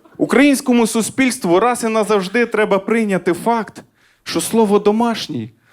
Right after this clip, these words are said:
робить хуйньою все, до чого торкнеться.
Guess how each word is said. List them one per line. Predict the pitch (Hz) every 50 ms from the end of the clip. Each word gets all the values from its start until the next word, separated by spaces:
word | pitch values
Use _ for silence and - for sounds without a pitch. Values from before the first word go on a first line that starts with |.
| _ _ _
робить | - 196 226 240 196 185 214 -
хуйньою | - - - 233 226 226 233 240 254 240 226 156 123 113
все, | 117 - - - - 233 233
до | 220 214 208
чого | - - 214 196
торкнеться. | 196 202 185 165 - 165 143 120 110 104 - - - 117